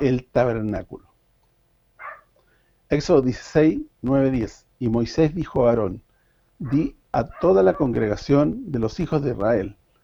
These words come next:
acercaos a la presencia del Señor, porque Él ha oído vuestras murmuraciones'". Y sucedió que mientras Aarón hablaba a toda la congregación de los hijos de Israel, miraron hacia el desierto, y he aquí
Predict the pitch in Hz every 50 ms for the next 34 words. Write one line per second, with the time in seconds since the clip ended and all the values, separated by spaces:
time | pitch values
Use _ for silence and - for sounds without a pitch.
0 | _ _ _ _ - 139 - - 143 - - - 165 190 202 180 - 170 143 -
1 | - 120 - - 135 131 - 139 123 113 - - 131 123 123 110 98 - - 120
2 | 101 - - 113 - - _ - 135 165 - 392 - - - 143 113 110 131 151
3 | 160 170 180 - 339 - - _ 135 196 226 220 - 240 175 165 165 131 127 127
4 | 127 - 101 - - - 113 113 - - - - _ _ _ _ _ _ _ _
5 | _ - - _ _ - 143 - - 165 143 - 151 135 135 131 113 95 95 -
6 | - 104 110 110 101 - - 107 101 - - _ - 131 117 104 107 131 160 151
7 | 117 101 - _ _ _ _ _ _ _ _ _ _ - 107 101 107 120 131 135
8 | 139 139 - - - _ _ - 110 110 - - 165 185 202 214 214 196 180 175
9 | 151 123 110 110 104 98 95 - - 135 127 120 113 110 104 92 - - 147 117
10 | 123 117 117 113 95 101 98 101 104 123 147 190 - _ _ _ _ _ _ _
11 | _ _ - 113 120 120 131 131 143 160 - - - 120 120 - - 120 117 110
12 | 110 107 - - 170 139 104 - - - - - - _ _ _ _ 131 117 113
13 | 131 156 180 165 143 - - 151 156 180 202 -